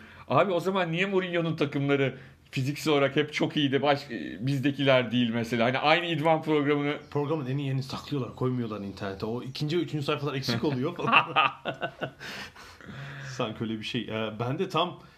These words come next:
Speaker 2: bu şeyden önce Fransız sitesine röportaj verdim. Türk futbolu berbat falan. Orada şey yaptım, döktürdüm. Üzerine iki sıfırlık Fransa galibiyeti. Bir de hay-, oyun olarak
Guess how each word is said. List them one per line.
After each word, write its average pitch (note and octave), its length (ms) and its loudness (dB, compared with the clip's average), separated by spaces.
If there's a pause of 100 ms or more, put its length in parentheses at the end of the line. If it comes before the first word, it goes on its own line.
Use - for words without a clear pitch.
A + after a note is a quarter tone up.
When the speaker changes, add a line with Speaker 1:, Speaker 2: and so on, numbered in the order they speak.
(200)
Speaker 2:
bu C3+ 260 -2
şeyden C3+ 320 -2
önce D3 240 -2
Fransız C#3+ 340 -2
sitesine D3+ 400 -2
röportaj D#3 520 0
verdim. D#3 360 -4
Türk F#3+ 220 -2
futbolu F#3+ 460 -2
berbat G3+ 420 0
falan. G3+ 280 0 (400)
Orada F3+ 280 2 (240)
şey F3 140 2
yaptım, G3+ 520 -2 (400)
döktürdüm. F3 540 0 (400)
Üzerine D#3+ 360 0
iki F#3+ 160 -4
sıfırlık F#3 380 -2
Fransa E3+ 320 0
galibiyeti. C3 640 -2
Bir C3+ 80 -4
de C#3 60 -4
hay-, C3 200 -4
oyun B2+ 200 -4
olarak C3 340 -2